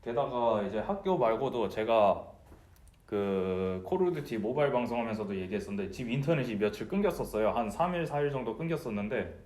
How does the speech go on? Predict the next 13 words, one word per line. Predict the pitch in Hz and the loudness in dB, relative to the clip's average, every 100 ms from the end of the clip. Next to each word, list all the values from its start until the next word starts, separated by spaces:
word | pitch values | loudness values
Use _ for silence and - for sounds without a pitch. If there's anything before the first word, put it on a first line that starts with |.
| - - - - - - - - - - - - - | -20 -20 -20 -20 -20 -20 -20 -20 -20 -20 -20 -20 -14
이제 | 107 104 | -8 -6
인터넷이 | 131 151 160 127 123 | -4 -2 -2 -2 -4
끊기니까 | 175 175 156 135 110 | -4 -4 -4 -2 -2
뭐 | 95 92 | -2 -4
트위치 | - 175 175 135 | -6 -6 -6 -6
이런 | 107 104 104 | -4 -2 -2
거 | 95 | -4
할 | 185 165 123 98 82 - - - | 0 2 2 0 -6 -14 -20 -10
그게 | 117 110 | -4 -2
하나도 | 180 254 - | 0 0 0
없더라고요. | 98 120 98 90 135 - - - - - - - - - - - | -4 -2 -2 -2 -6 -10 -20 -20 -20 -20 -20 -20 -20 -20 -6 -2
방법이 | 185 247 190 | 0 0 -2
없어요. | - 196 196 101 | -4 -2 0 0